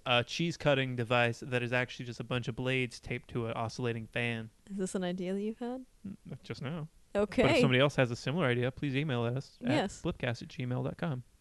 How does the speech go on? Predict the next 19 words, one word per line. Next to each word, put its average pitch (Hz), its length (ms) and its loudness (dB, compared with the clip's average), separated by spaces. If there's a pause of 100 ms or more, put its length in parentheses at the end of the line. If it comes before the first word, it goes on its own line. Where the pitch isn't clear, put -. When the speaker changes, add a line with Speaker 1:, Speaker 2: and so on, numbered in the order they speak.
(120)
Speaker 2:
We'll 226 100 -8
get 233 200 0
you 247 60 4
a 220 40 4
patent 226 420 -2
and 190 120 -4
put - 140 -4
your 208 100 -2
name 214 220 0
on 180 120 -4
it. 175 160 -8 (220)
Speaker 1:
Hell 180 140 0
Speaker 2:
And 196 100 2
Speaker 1:
yeah. 214 60 6
Speaker 2:
then 202 80 6
take 214 180 4
all 185 100 4
the 190 60 4
money. 196 340 6